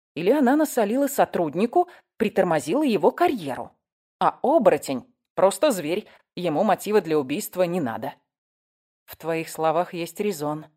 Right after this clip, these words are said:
согласилась я. «Но зачем уносить Веру? Почему не убить ее в доме? Жаль, мы не знаем ни малейших обстоятельств ее смерти. Где нашли тело?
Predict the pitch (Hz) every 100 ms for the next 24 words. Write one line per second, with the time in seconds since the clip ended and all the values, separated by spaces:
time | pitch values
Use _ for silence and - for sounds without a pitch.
0 | _ - 160 151 147 156 156 - 131 113
1 | _ _ _ _ _ - 175 175 170 160
2 | 180 175 185 - 220 - 135 139 123 120
3 | - _ _ _ - 180 - 160 170 170
4 | 160 185 175 190 226 208 240 311 139 -
5 | _ _ _ _ _ - 151 180 226 208
6 | 190 180 156 185 202 196 180 175 170 226
7 | 226 226 202 - - 165 196 202 185 -
8 | - - 165 170 165 185 - 160 165 135
9 | - 123 - - _ _ _ - 185 185
10 | 262 254 214 208 - 123 -